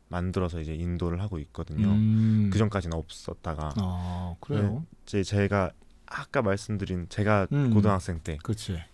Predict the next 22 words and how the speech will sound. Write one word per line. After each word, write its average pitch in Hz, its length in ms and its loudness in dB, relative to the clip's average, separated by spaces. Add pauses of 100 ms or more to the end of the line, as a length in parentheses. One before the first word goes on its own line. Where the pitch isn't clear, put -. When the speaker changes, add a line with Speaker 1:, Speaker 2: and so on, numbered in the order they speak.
Speaker 1:
예배가 98 320 4
없어서 87 500 -2
Speaker 2:
어, 104 400 0
만들었잖아요. 117 480 2
Speaker 1:
기획했던 95 480 -2
Speaker 2:
네. 113 80 -2 (440)
Speaker 1:
그 113 760 2
생각도 110 680 -4
이제 87 140 -4
떠오르면서, 101 640 0
Speaker 2:
음. 117 180 0
Speaker 1:
지금은 104 360 4
제가 95 320 -2
교역자로서 95 880 0
Speaker 2:
음. 104 640 2
Speaker 1:
아이들에게 95 480 4
말씀을 85 440 0
가르치니까 90 880 -4
Speaker 2:
음. 87 180 -4 (160)
Speaker 1:
되게 120 200 4
감회가 101 400 0
새롭고 110 420 -4